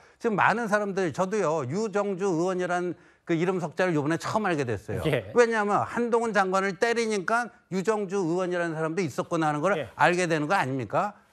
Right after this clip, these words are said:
Speaker 1: 저 유정주 의원님한테는 대단히 죄송합니다만, 이게 이제, 이게 현실이에요. 그리고 저뿐만 아니라 제 주변에 그런 분들이 많더라고요.
Speaker 2: 예.
Speaker 1: 유정주라는 이름은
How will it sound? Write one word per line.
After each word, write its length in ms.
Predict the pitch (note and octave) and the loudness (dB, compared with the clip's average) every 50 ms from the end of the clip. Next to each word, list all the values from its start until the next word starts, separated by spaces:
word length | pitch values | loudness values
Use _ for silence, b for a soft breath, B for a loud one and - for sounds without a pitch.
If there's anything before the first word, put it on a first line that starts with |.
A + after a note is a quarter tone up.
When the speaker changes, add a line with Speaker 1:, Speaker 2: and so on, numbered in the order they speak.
| - D#3+ | -6 -2
Speaker 1:
저 160 | D3 F#3 F3 | 0 2 2
유정주 380 | D#3 D3 D#3+ D3 F#3+ F#3 E3+ F3+ | 2 0 0 0 0 0 2 2
의원님한테는 640 | F3+ E3+ E3+ D#3+ D#3+ D#3 D#3 D3+ B2+ - F3 F3 A#2 | 2 2 2 2 2 0 0 -2 -2 -2 -4 -6 -2
대단히 340 | - C#3 C#3 E3 E3 E3 C3+ | -4 -2 0 0 0 0 -2
죄송합니다만, 760 | D3 C3+ A#2+ D#3 D3+ D3 C#3 C3+ A#2+ C3 B2+ B2+ C#3+ F3+ G3+ - B B B B | -2 -2 0 0 0 0 0 -2 0 0 0 2 0 0 0 -2 B B B B
이게 160 | F3+ G3+ G3 | 2 2 2
이제, 340 | E3+ C3 - F#3 F#3 - - - _ _ | 2 4 4 4 4 2 -2 -8 _ _
이게 260 | F3+ F3 F#3+ F3+ D3 B2+ | 0 0 2 2 0 -2
현실이에요. 800 | - - - - G#3+ G3+ - G3 E3+ D3+ C3 A2+ A2 C#3+ F#3 F#3+ - - _ _ _ | -8 -8 -4 -2 -2 0 0 0 0 2 2 2 2 2 2 0 -4 -10 _ _ _
그리고 200 | _ F3+ F#3+ F#3 | _ 0 2 2
저뿐만 460 | - - F3+ E3+ - G3 G3 F#3+ F3+ F3 | 2 0 -2 0 0 0 2 2 2 2
아니라 260 | F3 F#3 G3+ F#3 B B B B | 4 2 2 2 B B B B
제 180 | - F#3 F#3 - | 0 0 0 0
주변에 360 | - D#3+ D3 E3 E3+ F#3 E3+ | 0 -2 0 0 0 0 0
그런 220 | C3 E3+ F3+ E3+ | 0 2 2 2
분들이 260 | D3+ D#3 C#3+ F3 F#3 | 2 0 0 0 0
많더라고요. 640 | G3+ G3 C#3+ A#2 G#2+ - B2+ C3 A2+ G2 G#2 B2 D#3+ | 0 0 0 0 0 0 0 0 0 2 2 2 2
Speaker 2:
예. 240 | D3+ A#2+ A2+ - - _ | 0 0 -4 -8 -10 _
Speaker 1:
유정주라는 560 | D#3 D#3+ D3+ F3+ E3+ D#3+ D3+ D#3 D#3 D3+ D3 C#3+ | -4 0 0 2 0 2 0 0 0 0 0 0
이름은 280 | C3+ C3 C3+ E3+ G3+ | -2 0 0 0 0